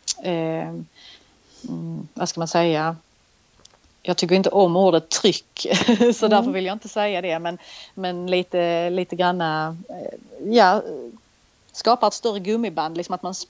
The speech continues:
Speaker 1: kanske spänner bågen lite granna och checkar,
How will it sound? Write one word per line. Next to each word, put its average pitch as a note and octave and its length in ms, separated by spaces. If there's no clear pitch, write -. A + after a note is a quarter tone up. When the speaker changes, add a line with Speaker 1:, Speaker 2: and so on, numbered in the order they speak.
Speaker 1:
kanske G#3 240
spänner G3 380
bågen G3 380
lite F#3+ 220
granna F#3+ 320
och F3 80
checkar, E3 480